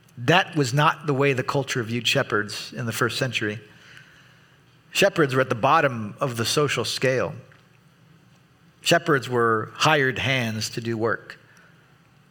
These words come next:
Shepherds were stinky. Shepherds were poor. Shepherds did not get good sleep.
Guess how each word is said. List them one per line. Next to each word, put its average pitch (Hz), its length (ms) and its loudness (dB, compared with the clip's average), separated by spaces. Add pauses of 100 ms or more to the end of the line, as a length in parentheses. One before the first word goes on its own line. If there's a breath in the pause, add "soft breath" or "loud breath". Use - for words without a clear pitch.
(880)
Shepherds 135 460 0
were 113 100 -4
stinky. 143 560 -2 (1500 soft breath)
Shepherds 127 400 -2
were 113 80 -4
poor. 113 520 -2 (1600 soft breath)
Shepherds 143 640 2
did 147 240 2
not 151 280 2
get 147 200 2
good 135 140 0
sleep. - 480 -2